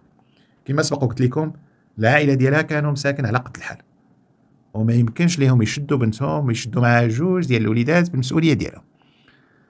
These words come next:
أما محمود إلا مشات حتى هزت ليه ولادو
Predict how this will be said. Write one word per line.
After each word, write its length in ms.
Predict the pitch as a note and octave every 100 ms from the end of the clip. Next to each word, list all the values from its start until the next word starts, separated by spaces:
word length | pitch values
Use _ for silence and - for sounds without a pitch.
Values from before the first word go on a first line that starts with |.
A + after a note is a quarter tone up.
| _ _ _ _ _
أما 240 | A#2+ D3 D#3
محمود 380 | D#3 C3 A2+ G#2
إلا 140 | A#2+
مشات 300 | C3+ - G#2
حتى 240 | - -
هزت 500 | D#3 B2 G2 G2 G2+
ليه 120 | A#2 G2+
ولادو 460 | G2+ C3 B2 D3